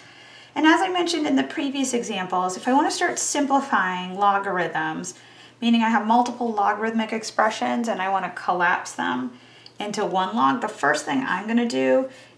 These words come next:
is move the powers up. So I should say I should move the coefficients up to the exponents.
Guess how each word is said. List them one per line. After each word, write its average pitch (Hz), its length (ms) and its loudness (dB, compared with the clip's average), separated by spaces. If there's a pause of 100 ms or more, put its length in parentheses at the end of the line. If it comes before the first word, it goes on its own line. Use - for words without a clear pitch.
is 202 140 -4
move 208 240 -2
the 196 80 -4
powers 180 680 0
up. - 300 0
So 185 340 4
I 180 120 6
should 190 220 -4
say 180 180 0
I 180 100 -2
should - 500 -8
move 226 220 6
the 208 80 2
coefficients 202 580 0
up - 140 -2
to - 100 -10
the 160 120 -4
exponents. - 680 -4